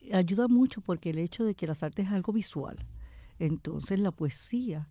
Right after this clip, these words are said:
es algo visual también, en el sentido de que es un imaginario que tú concretizas en la palabra. Son sueños que tú los concretizas, este, la psique que concretizas.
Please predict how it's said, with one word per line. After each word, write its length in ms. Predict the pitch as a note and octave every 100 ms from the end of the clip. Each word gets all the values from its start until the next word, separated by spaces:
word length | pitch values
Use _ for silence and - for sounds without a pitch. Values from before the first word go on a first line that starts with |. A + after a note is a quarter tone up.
| - _ - - -
es 120 | E3+ D3
algo 200 | D3 D#3+
visual 380 | - - -
también, 480 | - F3 G3 G#3+ A3 - -
en 160 | D#3+
el 80 | D#3
sentido 380 | C#3+ C#3+ D#3+ E3+
de 120 | F#3
que 260 | E3+ D#3 C#3+ _ _
es 120 | - D3
un 120 | F#3
imaginario 640 | F#3+ D#3+ D#3+ D3+ D3 D3
que 100 | D3
tú 200 | D#3 D3+ -
concretizas 840 | D#3 C#3+ D3 C#3 D#3+ E3 D#3+ -
en 140 | - C#3
la 80 |
palabra. 520 | - C3 B2+ - - _ _ _ _ _ _ _ _ - _ -
Son 200 | - F3
sueños 540 | - F3+ G3 E3 D3+
que 140 | -
tú 100 | D3+
los 140 | C#3+ D3
concretizas, 1000 | - D3 C#3 C#3+ - C3+ - - - - _ _ _
este, 800 | D#3 C#3 - D3 C3+ C3+ C#3 - _ _ _ _ - -
la 140 | D3+
psique 400 | - G3+ F#3 D3 - _
que 140 | D#3
concretizas. 1000 | C#3 D#3 C#3+ - C3+ C#3+ C#3+ - - -